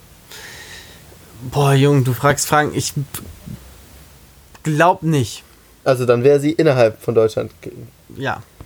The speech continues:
Speaker 2: Und du weißt nicht, ob das jetzt eine deutsche Person ist?
Speaker 1: Doch, die ist schon, äh, fuck, okay, ja.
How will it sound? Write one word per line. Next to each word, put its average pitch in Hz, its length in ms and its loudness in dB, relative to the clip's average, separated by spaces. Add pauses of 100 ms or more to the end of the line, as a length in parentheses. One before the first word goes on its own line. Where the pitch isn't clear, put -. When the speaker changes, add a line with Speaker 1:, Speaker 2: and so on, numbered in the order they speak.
(100)
Speaker 2:
Und 127 120 -4
du 139 60 -2
weißt 185 180 2
nicht, 202 100 0
ob 190 100 0
das 165 100 -2
jetzt 147 100 -4
eine 160 160 2
deutsche 160 280 0
Person 131 360 -2
ist? - 120 -20 (1900)
Speaker 1:
Doch, 113 300 2 (380)
die 123 100 -2
ist - 160 -2
schon, 120 340 -2 (100)
äh, 123 280 4
fuck, - 420 -4
okay, 127 340 -2
ja. 127 240 2